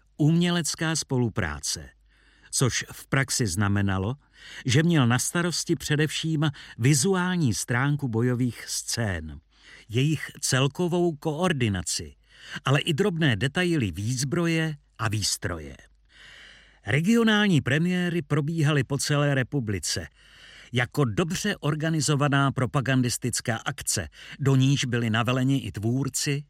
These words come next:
a spolupracovníci. Při uvedení filmu v Ostravě sedmého října devatenáct set padesát pět vedl delegaci československého armádního filmu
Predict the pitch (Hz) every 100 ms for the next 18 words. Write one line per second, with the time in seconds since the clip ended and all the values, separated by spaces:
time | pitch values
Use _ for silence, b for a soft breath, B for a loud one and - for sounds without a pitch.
0 | - 127 - - 127 113 104 - 110 87
1 | 92 80 - 78 - _ _ B B B
2 | B B B B B 196 196 202 196 185
3 | 160 117 - 175 170 113 - 139 - -
4 | 196 113 80 - B B - - 131 139
5 | 151 120 110 123 135 143 113 127 139 135
6 | 131 - 123 127 120 - 104 85 - -
7 | 135 147 - _ B B B 143 147 143
8 | 95 123 131 143 156 - 175 147 - 139
9 | - 143 135 135 - 131 120 135 120 117
10 | 107 92 107 87 82 120 123 131 143